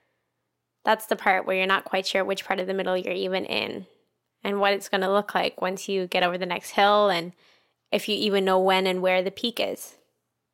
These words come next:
The problem with the real life example of mountains is when it comes to a mountain, there really is a peak. You go up, you reach it, you look around, you enjoy the view, and then you come back down again.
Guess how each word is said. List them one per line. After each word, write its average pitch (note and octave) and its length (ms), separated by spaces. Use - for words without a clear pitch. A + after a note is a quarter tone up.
The A3 80
problem G#3+ 300
with G3 100
the G3 100
real G3 220
life F#3+ 240
example F#3+ 480
of F3+ 100
mountains G3 460
is F3+ 540
when G#3 120
it G#3 60
comes A3+ 200
to A3+ 80
a - 20
mountain, F#3+ 220
there G3 100
really G3+ 240
is F#3 100
a F#3 60
peak. - 420
You - 80
go F#3 140
up, F#3+ 260
you F#3+ 140
reach F3+ 260
it, A3+ 300
you G3 80
look G3+ 160
around, F#3 380
you F#3+ 80
enjoy F#3+ 260
the F3+ 100
view, F#3 320
and G3 340
then F#3+ 120
you G#3+ 100
come A3+ 160
back G#3+ 200
down A#3+ 200
again. F3+ 320